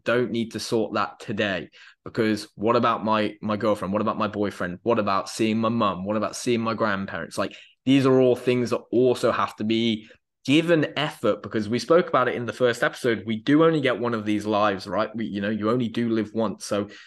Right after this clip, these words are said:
try to get out of the mindset, I'd say, of feeling like you should always be working. Uh, I don't know if you'd agree with that.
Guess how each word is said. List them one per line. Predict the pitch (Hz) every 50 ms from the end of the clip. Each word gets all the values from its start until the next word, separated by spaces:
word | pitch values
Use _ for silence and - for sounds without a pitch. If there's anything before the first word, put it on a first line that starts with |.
| - - _ _ _
try | - - - - - 135 131 131 139 147 156 156 151
to | 151 - - 143 135 127 120 117 110 110 104 - - - _ _ _ _ -
get | - 180 202 202 208
out | 214 214 208 185 151
of | 131 113 -
the | 131
mindset, | 120 117 113 117 127 127 135 131 113 - 127 113 - -
I'd | 110 110 107 101
say, | - - 117 107 107 110 - -
of | - 101 98
feeling | - - - - 120 123 131 135 139 135
like | 131 120 104 90
you | 113
should | 107 - 120 110 104 - -
always | 101 107 113 113 113 107 107 104 101 104
be | - 104 98
working. | 95 92 92 95 98 101 101 101 101 98 98 - - 90 85 - -
Uh, | 95
I | 98 98 98 101
don't | 104 123 127
know | 120
if | 110 -
you'd | 107 110 107 104
agree | 95 101 95 95 92
with | 87 87 87
that. | 85 73 -